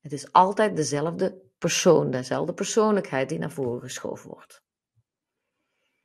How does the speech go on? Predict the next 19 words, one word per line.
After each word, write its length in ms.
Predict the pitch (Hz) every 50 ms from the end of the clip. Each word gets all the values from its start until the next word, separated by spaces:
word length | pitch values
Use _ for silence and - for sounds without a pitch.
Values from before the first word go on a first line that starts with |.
| _ _ _ _ _ _ _ _ _ _ _ _ _ _ _ _ _ _ _ _ _ _ _ _ _ _ _ _ _ _ _ _ _ _ _ _ _ _ _ _ _ _ _ _ _ _ _ - _ _ _ _ _ _ _ _ _ _
Oké. 420 | - - - 139 120 107 - - _ - _ - _ _ - - - - - - _ _ _ _ _ _ _ _ _ _ _ _ - _ _ - - - - - - - _ _ - - - _ _ _ _ _ _ _ _ _ _
Wat 240 | - 156 214 240 240
ik 140 | 262 269
eigenlijk, 720 | - - - 220 220 226 226 208 202 190 185 190 - - _ _
eh, 380 | - 165 160 156 156 151 147
nog 240 | 147 147 147 143 -
even 280 | - - 165 160 147 143
wilde 240 | 139 135 131 123
doen, 200 | 117 120 139 131
want 200 | 123 123 131 135
ik 120 | 151 - -
ben, 320 | 151 151 147 156 151 -
eh, 240 | - - - - -
behoorlijk 520 | 156 147 160 160 160 208 294 320 269 220 -
aan 140 | - 160 160
het 120 | 151 123
meanderen. 680 | 143 139 143 143 143 147 175 180 185 208 269 277 _ _ _ _ _ _ _ _ _
En, 300 | - 165 151 143 143 139 135 104
ehm, 500 | - 139 143 135 135 135 127 127 127 131